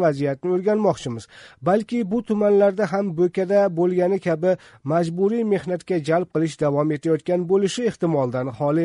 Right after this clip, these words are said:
emas. Shuningdek, Qoraqalpog'iston Respublikasida ham o'noltinchi iyuldan boshlab barcha oliy o'quv yurtlari talabalari va jamoalari paxta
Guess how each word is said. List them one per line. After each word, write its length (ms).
emas. 200
Shuningdek, 520
Qoraqalpog'iston 880
Respublikasida 760
ham 180
o'noltinchi 640
iyuldan 500
boshlab 340
barcha 280
oliy 260
o'quv 260
yurtlari 420
talabalari 540
va 60
jamoalari 580
paxta 280